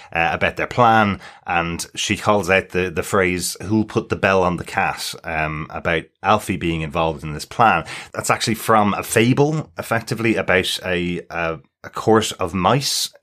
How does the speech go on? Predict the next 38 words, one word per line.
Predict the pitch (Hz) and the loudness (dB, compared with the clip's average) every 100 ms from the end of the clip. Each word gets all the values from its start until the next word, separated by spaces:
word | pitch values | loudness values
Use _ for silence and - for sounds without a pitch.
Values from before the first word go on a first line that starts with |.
| - | -2
who | 101 | 0
are | 87 | 2
trying | - 104 92 | 2 0 0
to | 90 | 0
work | 92 90 | 0 2
out | 85 | 0
how | 92 | 0
they | 87 92 | 0 0
will | 92 | -2
deal | 82 90 | -2 0
with | 90 | 2
their | 90 85 | 0 0
greatest | 117 113 - 87 | 2 2 0 0
enemy. | 92 92 92 - - - | 2 0 -2 -8 -20 0
One | 117 | 2
of | 104 | 4
the | |
mice | 95 95 - | 4 2 0
comes | 92 90 | -4 -4
up | - | -2
with | 87 | -6
a | 82 | 0
great | 120 - | 0 0
plan | 107 92 90 | 0 2 2
of | 85 - - _ - | 0 -2 -12 _ -4
putting | 107 110 104 | 0 4 4
a | |
bell | 98 85 | 4 2
on | 82 | 0
the | 92 | -2
cat, | - 85 - - - - | -2 -2 -4 -12 -20 -14
because | 87 87 85 | -6 -4 -2
when | 92 | -2
they | 101 | -2
have | 90 | -2
a | 85 | 2
bell | 156 147 | 4 6
on, | 143 131 | 4 2